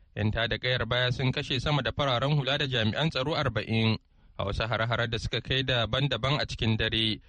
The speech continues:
a faɗin lardin Balochistan da ke kudu maso yammacin ƙasar mai fama da rikici.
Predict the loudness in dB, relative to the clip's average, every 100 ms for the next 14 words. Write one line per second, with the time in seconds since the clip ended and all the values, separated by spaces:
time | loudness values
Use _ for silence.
0 | -14 -6 -2 -2 -2 -2 0 0 0 0
1 | 0 0 -4 -4 -6 -4 -2 0 -2 -2
2 | -4 -2 -2 0 -2 -2 0 0 0 0
3 | -2 0 -2 0 0 0 2 0 0 -2
4 | -2 -4 -4 -2 0 -2